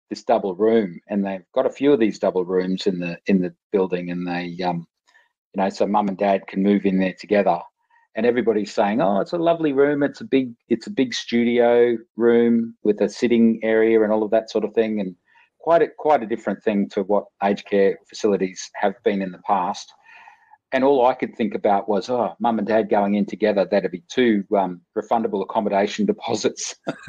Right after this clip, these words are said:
I only just think of the money, you know. So, um,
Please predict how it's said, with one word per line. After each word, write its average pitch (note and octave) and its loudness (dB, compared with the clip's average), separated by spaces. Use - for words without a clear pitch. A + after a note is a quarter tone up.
I - 0
only D3 4
just D3+ 2
think E3 2
of B2+ 2
the A#2+ 6
money, A#2+ 2
you B2+ 0
know. A#2+ 4
So, A2 2
um, G#2 0